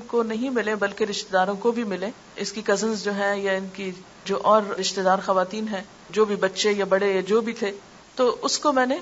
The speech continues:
ان لوگوں کو بھی تقسیم کیا، اور یہ بھی میرے دل میں اللہ کی رضا تھی، نہ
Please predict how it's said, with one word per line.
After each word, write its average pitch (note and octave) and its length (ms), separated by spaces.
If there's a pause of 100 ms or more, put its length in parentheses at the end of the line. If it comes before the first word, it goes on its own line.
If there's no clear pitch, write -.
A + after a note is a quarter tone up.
(280)
ان B3 100
لوگوں A#3 260
کو C#4+ 100
بھی C#4 100
تقسیم C4+ 420
کیا، C#4+ 160
اور C#4 100
یہ A#3+ 160
بھی C#4+ 100
میرے C4 220
دل B3+ 180
میں C4 140
اللہ A3 280
کی B3+ 80
رضا A3 240
تھی، B3 220 (280)
نہ G#3+ 80